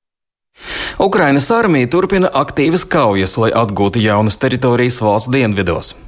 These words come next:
Informācijas par notiekošo ir salīdzinoši maz, un Ukrainas amatpersonas pagaidām atturas no plašākiem komentāriem. Hersonas apgabals bija viens no pirmajiem, ko izdevās ieņemt Krievijas karaspēkam. Tas notika jau februārī.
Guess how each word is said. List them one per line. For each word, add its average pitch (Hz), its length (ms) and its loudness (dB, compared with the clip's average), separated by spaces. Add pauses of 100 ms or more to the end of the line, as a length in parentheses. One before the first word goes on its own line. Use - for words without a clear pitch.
(120)
Informācijas 98 640 0
par - 160 -2
notiekošo 113 600 0
ir 117 40 0
salīdzinoši 113 880 0
maz, 139 400 0
un 101 160 0
Ukrainas 101 480 0
amatpersonas 123 800 0
pagaidām 151 480 2
atturas 101 560 -2
no 104 80 -2
plašākiem 110 560 0
komentāriem. 87 720 0 (720)
Hersonas 110 500 0
apgabals 110 480 0
bija 117 220 2
viens 123 180 0
no 135 80 2
pirmajiem, 131 560 2
ko 123 160 2
izdevās 113 480 0
ieņemt 135 400 0
Krievijas 104 400 0
karaspēkam. 90 720 -2 (160)
Tas - 240 -4
notika 95 320 -2
jau 101 160 2
februārī. 95 720 0